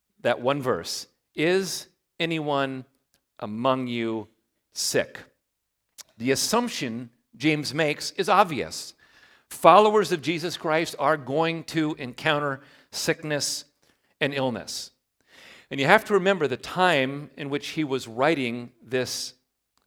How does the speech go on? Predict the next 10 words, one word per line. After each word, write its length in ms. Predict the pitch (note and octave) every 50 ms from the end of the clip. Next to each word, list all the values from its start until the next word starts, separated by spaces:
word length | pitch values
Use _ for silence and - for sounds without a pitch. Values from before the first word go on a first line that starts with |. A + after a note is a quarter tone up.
| _
book. 400 | _ - G3 B2+ F#2+ - - - - _ _ _ _ _ _ _ _ _ _ _ _ _
It's 180 | C3+ C3+ -
the 120 | - D3 D3+
ancient 260 | E3 D#3+ - - -
world 460 | D3+ D#3+ D#3 C#3 G#2+ E2 C#2+ C#2 - - _
where 480 | - C3 C3 C3+ B2+ A#2+ A#2 - - -
sickness, 800 | - - - - - F#3+ F#3 - F#3 F3+ F3+ F3+ E3+ - - - -
illness, 520 | - E3+ E3 F3 E3+ E3+ E3 D3+ - - - -
infection, 840 | C#3 C3 - - E3+ E3 D#3+ - - - F3 E3+ D#3+ D#3 D3+ - - C3
dismemberment, 880 | A2 C#3 C3+ - - C#3 C#3+ D#3+ E3+ E3+ E3 E3+ D#3+ E3 E3 E3 E3